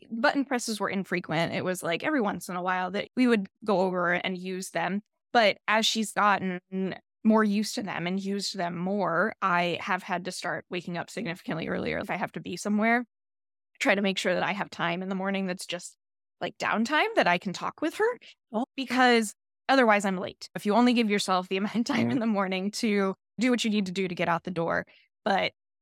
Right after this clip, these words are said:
Speaker 1: then you have to stop and you have to go over and you have to press the buttons or you have to go and pet and you have to go and play, it gets a little bit difficult. So I kept waking up earlier and earlier just to make sure that Billy and I had some time in the morning before I would leave for work. So that was definitely, like,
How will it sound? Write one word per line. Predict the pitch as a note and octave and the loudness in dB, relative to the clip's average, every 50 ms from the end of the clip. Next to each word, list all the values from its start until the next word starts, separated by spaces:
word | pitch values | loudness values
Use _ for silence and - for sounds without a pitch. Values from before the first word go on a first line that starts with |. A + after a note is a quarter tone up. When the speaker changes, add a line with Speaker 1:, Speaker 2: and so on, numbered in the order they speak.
| _ _ _ _ _ _ _ _ | _ _ _ _ _ _ _ _
Speaker 1:
then | A3 G#3 G3+ F3 F3 F3+ - - | -2 -2 -2 -2 -2 -8 -6 -6
you | F#3+ F3+ | -4 -4
have | E3+ D#3+ | -4 -6
to | - - | -6 -10
stop | - - D#3+ C#3 D3 - | -6 -4 -4 -4 -6 -8
and | - - D3 | -10 -8 -8
you | D3 F3 | -8 -6
have | E3+ - - | -6 -8 -6
to | - E3 | -6 -6
go | E3+ E3+ E3 | -6 -4 -4
over | D3 D3+ E3 | -4 -6 -6
and | D#3+ D#3+ | -6 -6
you | B2 | -6
have | A2+ | -8
to | - - | -12 -14
press | - - D3 - | -12 -12 -12 -12
the | - - | -12 -10
buttons | - - - F3 F3 E3 F3 - | -8 -8 -8 -8 -10 -12 -10 -10
or | - - | -10 -8
you | C#3+ D3+ | -8 -8
have | E3 F#3 | -10 -10
to | _ - | _ -8
go | F3 E3+ | -8 -8
and | E3 - | -8 -4
pet | - G3 D#3 - - - - | -4 -2 -2 -4 -6 -12 -12
and | G3 E3 E3 | -12 -10 -10
you | D#3 | -10
have | E3+ E3+ - | -10 -10 -10
to | E3+ | -8
go | - F#3 | -8 -8
and | F3 - | -8 -4
play, | - G3 F#3+ F3 E3+ F3+ F#3 - _ - _ _ _ _ _ _ | 0 0 2 2 0 -2 -4 -8 _ -20 _ _ _ _ _ _
it | - | 0
gets | A3 A#3+ A#3+ B3 | 0 0 2 4
a | |
little | B3+ A#3 A3 G#3 | 6 6 6 6
bit | G#3 - | 4 0
difficult. | - D#3 - E3+ - - - - - | -2 -6 -8 -8 -8 -8 -8 -8 -4
So | - A3 G#3+ G3+ G3+ | 2 4 4 6 6
I | - - - | 4 2 2
kept | - D#4 C4 - B3 | 2 -2 -2 0 0
waking | A3 G#3 G#3+ G#3 | 0 2 2 0
up | G3 - - | 0 0 0
earlier | - F#3 F#3+ F#3+ F#3 F3+ | -2 -2 0 0 -2 -4
and | F3 F#3 - | -6 -2 -2
earlier | F3+ F#3+ F#3 F#3 F#3 F3+ F3+ F3+ F3+ | 0 0 2 2 2 0 0 -2 -2
just | E3 - F3+ - - | -4 -8 -10 -4 -2
to | G#3 | -2
make | F3+ F3+ E3+ | -2 0 -2
sure | - G3 F3+ | -2 -2 -2
that | F3+ - - | -4 -4 -4
Billy | F3 F3+ E3+ F3 | -4 -4 -4 -4
and | F3+ - | -6 -6
I | - - | -6 -6
had | F#3+ F#3+ E3+ - | -6 -8 -10 -10
some | - F3+ D#3+ | -10 -12 -12
time | - - F3 E3+ E3 E3+ | -8 -8 -6 -6 -6 -4
in | F3 G3+ | -4 -2
the | G3+ | -2
morning | G#3+ A3+ A#3+ B3+ C4+ C#4 D4+ D#4+ D#4+ D4+ | -2 -4 -4 -6 -6 -6 -6 -8 -6 -6
before | G#3+ G#3 - - - D#3+ G3 D#3 | -8 -8 -6 -6 -6 -6 -4 -2
I | E3+ F#3 F#3 | -2 -2 0
would | F3+ G3 G3 G3 | 0 -2 -2 -2
leave | A3 B3 C#4 D4 D#4 D4 | -2 -2 -2 -2 -4 -4
for | - - D#4+ F4+ | -4 -6 -4 -4
work. | F#4 G4 G#4+ A4+ - - _ _ _ _ _ | -4 -6 -6 -8 -10 -14 _ _ _ _ _
So | - B3+ | -2 2
that | C#4+ D4+ D#4 | 2 4 4
was | D#4+ C4+ | 2 4
definitely, | - G3+ F#3+ - G3+ F#3 F#3+ F#3+ F#3+ | 2 2 2 2 0 0 0 0 -2
like, | F#3 F#3+ F#3+ F#3 - | -2 -2 -4 -4 -6